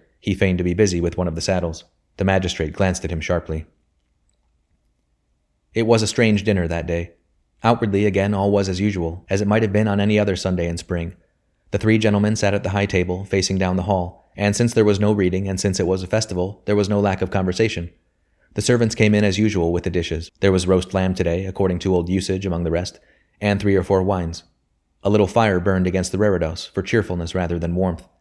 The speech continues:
and the spring sunshine flowed in through the clear glass windows, bright and genial. Yet the difference was profound. Certainly there was no talk, overheard at least by the servants,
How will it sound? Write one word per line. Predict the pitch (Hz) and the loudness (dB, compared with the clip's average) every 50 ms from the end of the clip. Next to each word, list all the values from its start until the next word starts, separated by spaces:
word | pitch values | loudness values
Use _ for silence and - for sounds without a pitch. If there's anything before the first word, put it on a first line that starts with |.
| _ - | _ -6
and | 101 104 104 | -2 -2 -2
the | 101 | -2
spring | - - 117 113 113 | 0 0 0 0 0
sunshine | - 120 110 113 - 104 90 85 85 85 - | 0 -2 -2 0 -2 -2 -4 -4 -4 -6 -2
flowed | - 107 104 101 | 0 2 2 2
in | 104 101 95 87 | 2 0 0 -2
through | - 92 | -2 -4
the | 87 92 | -4 -4
clear | - - 104 101 95 | -2 0 0 0 0
glass | 95 92 92 90 - | 0 0 -2 -2 -2
windows, | - 101 95 87 82 80 82 - | -2 -2 -2 -2 -4 -4 -6 -6
bright | - 101 92 87 - | -2 -2 -2 -2 -2
and | 87 90 | -4 -4
genial. | 90 95 95 90 87 85 82 85 - _ _ _ _ _ _ _ _ _ _ _ _ _ _ _ _ _ _ _ - | -2 -2 -2 -2 -2 -4 -6 -8 -10 _ _ _ _ _ _ _ _ _ _ _ _ _ _ _ _ _ _ _ 0
Yet | 113 110 120 120 - - | 0 2 2 0 -2 -2
the | 117 | -2
difference | 120 117 - 120 110 - 113 | 0 0 0 0 -2 0 0
was | 107 101 | -2 0
profound. | - 104 101 - 113 101 90 85 87 - _ _ _ _ _ _ _ _ _ _ _ - | -2 -4 -4 -2 -2 -4 -4 -6 -8 -12 _ _ _ _ _ _ _ _ _ _ _ -6
Certainly | - - 131 113 113 104 | -2 0 0 2 2 2
there | 98 98 95 | 2 2 2
was | 95 92 90 | 2 2 0
no | 98 90 | 0 -2
talk, | 85 - 104 90 92 95 - - - | 0 2 2 2 2 -2 -6 -4 -2
overheard | 98 95 92 92 85 101 98 95 98 | -2 0 2 2 2 2 2 0 0
at | 71 | -2
least | 90 92 - - | -2 -4 -4 -4
by | - 90 87 | -4 -4 -2
the | 82 | -2
servants, | - 113 107 98 92 92 - | 0 0 0 0 0 -4 -6